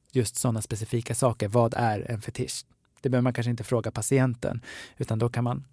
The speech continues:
googla det så fort klienten har lämnat rummet. Och jag brukar försöka undvika att klient eller patient ska hamna i en undervisande roll inför mig. Eh, men jag vet ju inte heller allt.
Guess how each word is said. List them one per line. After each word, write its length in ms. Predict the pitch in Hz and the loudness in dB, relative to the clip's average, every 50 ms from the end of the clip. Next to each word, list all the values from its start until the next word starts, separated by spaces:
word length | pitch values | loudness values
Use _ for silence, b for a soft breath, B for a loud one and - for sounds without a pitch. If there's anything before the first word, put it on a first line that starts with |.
| _ | _
googla 340 | - 139 131 113 120 127 131 | 2 2 2 4 2 0 0
det 140 | 127 131 120 | -2 -2 -6
så 140 | - - 117 | -8 -8 -8
fort 280 | - 120 - - - - _ _ _ | -8 -10 -10 -12 -14 -20 _ _ _
klienten 500 | - - 120 107 107 117 - - - 127 | -6 -4 -2 -2 -4 -4 -4 -6 -6 -4
har 320 | 110 - 131 123 - - - b b b b b b b | -4 -4 -4 -4 -4 -8 -10 b b b b b b b
lämnat 320 | - 120 107 104 107 117 | -2 0 0 0 -2 -2
rummet. 340 | 143 156 151 147 - - B B B B B B B | -2 -4 -6 -8 -10 -12 B B B B B B B
Och 200 | B B - 104 | B B 4 6
jag 320 | 120 120 120 135 131 135 - - _ _ _ _ - | 8 8 8 6 4 2 -4 -12 _ _ _ _ 6
brukar 420 | - 151 143 156 147 143 139 - - - _ _ _ _ _ _ _ _ _ - | 6 8 10 10 10 8 8 4 0 -10 _ _ _ _ _ _ _ _ _ -4
försöka 480 | - 143 - - 196 185 165 - 151 - | -2 0 4 6 6 6 6 6 4 4
undvika 540 | - 170 156 135 139 170 202 196 - 135 | 6 4 4 4 4 4 2 4 2 0
att 120 | 127 - - | -2 -2 -2
klient 300 | - - 117 113 113 - | 0 2 2 2 2 0
eller 120 | 110 110 | 0 0
patient 360 | - 107 107 - 113 107 104 | 0 -2 0 0 0 0 -2
ska 140 | - - 110 | -2 -2 -2
hamna 220 | 107 117 107 101 104 | 0 0 0 0 0
i 20 | |
en 80 | 113 120 | 0 0
undervisande 560 | 117 113 107 110 127 120 - - 117 110 113 | 0 0 2 4 4 4 4 2 2 2 2
roll 180 | 110 110 113 | 2 2 2
inför 220 | 110 107 - - 143 | 2 0 0 0 2
mig. 380 | 160 175 151 110 135 147 B B B B B B B B B B B B B | 2 4 4 4 4 2 B B B B B B B B B B B B B
Eh, 320 | - 131 117 113 110 110 117 | 0 2 4 4 4 4 4
men 140 | 120 131 131 | 4 6 8
jag 160 | 151 170 165 | 8 8 8
vet 220 | 156 139 - - | 8 6 6 4
ju 40 | 147 | 2
inte 140 | 127 117 117 | 2 4 4
heller 220 | 120 117 107 104 | 4 4 4 4
allt. 360 | 113 147 190 196 - - - | 4 2 2 2 -2 -8 -16